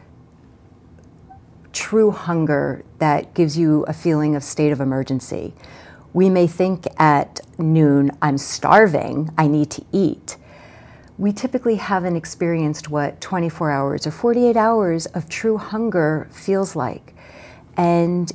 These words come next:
it's important to tune into your body and check in during the day. What does it feel like when you eat a meal? How does it feel if you leave a few bites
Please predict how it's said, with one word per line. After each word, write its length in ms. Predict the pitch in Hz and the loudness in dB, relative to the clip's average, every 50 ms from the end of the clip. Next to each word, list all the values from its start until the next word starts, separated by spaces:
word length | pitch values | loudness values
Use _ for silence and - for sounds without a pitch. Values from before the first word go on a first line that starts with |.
| - - | -6 -6
it's 180 | 202 196 - | -6 -4 -2
important 520 | 214 208 208 - 233 240 247 - 269 254 - | -2 -4 -2 0 0 0 0 2 0 -2 -4
to 640 | - - 233 214 208 208 202 202 202 196 185 - - - - - - | -4 -4 -2 0 2 4 4 4 2 2 0 -4 -8 -12 -20 -18 -16
tune 340 | - - - 247 233 226 220 | -8 -4 0 0 2 2 2
into 380 | 220 247 262 247 - - - 190 | 2 2 2 2 0 -2 -4 -2
your 180 | 175 180 175 | 0 0 0
body 640 | 156 156 170 185 220 240 233 190 156 160 156 151 - - - | 0 2 2 2 2 2 2 2 0 0 0 -2 -4 -4 -6
and 460 | - 170 175 175 175 175 175 175 175 - - - - - - - - - | -4 -2 -2 -2 -2 -2 -4 -4 -6 -8 -12 -20 -20 -20 -20 -20 -20 -8
check 300 | - - 302 294 302 294 | -2 0 0 2 4 4
in 320 | 330 440 403 - 170 170 | 4 4 2 0 -2 -2
during 360 | 160 185 185 180 170 165 160 | 0 2 2 2 2 2 0
the 80 | 156 147 | -2 0
day. 400 | 156 143 127 120 87 - 156 147 165 - - - - - - - - - - - - - | 0 0 -2 -2 -4 -8 -10 -14 -18 -20 -20 -20 -20 -20 -20 -20 -20 -20 -20 -20 -16 -10
What 340 | - 165 165 170 220 240 247 | -8 -2 2 4 6 6 6
does 200 | 285 285 277 277 | 4 2 2 2
it 180 | 277 262 269 | 2 2 0
feel 280 | - - - 226 226 233 | -2 -4 -2 0 2 2
like 300 | 220 208 190 185 - - | 2 0 -2 -2 -4 -4
when 240 | 175 180 175 180 175 | -2 -2 0 0 2
you 260 | 175 175 165 160 160 | 2 2 2 0 -2
eat 280 | - 185 180 170 - - - - - | -2 -2 0 0 -2 -4 -8 -10 -6
a 80 | 175 175 | -4 -2
meal? 460 | 170 160 160 151 131 120 - - - - - - - - - - - - - - - - - - - | -2 0 0 0 -2 -4 -6 -8 -12 -18 -20 -20 -20 -20 -20 -20 -20 -20 -20 -20 -20 -20 -20 -20 -20
How 300 | - - - - 220 226 240 | -18 -8 0 2 4 4 4
does 120 | 254 240 | 4 0
it 100 | 254 - | -2 -4
feel 300 | - - 220 220 214 208 | -4 0 2 4 4 4
if 160 | 202 202 - | 2 0 -2
you 80 | 196 180 | -4 -2
leave 220 | 175 185 180 165 | 0 -2 -2 -2
a 60 | 175 | -6
few 220 | 170 - - 175 170 | -8 -6 -4 -4 -2
bites 460 | 147 165 160 156 151 156 - - | -2 -2 -2 -2 -4 -6 -8 -12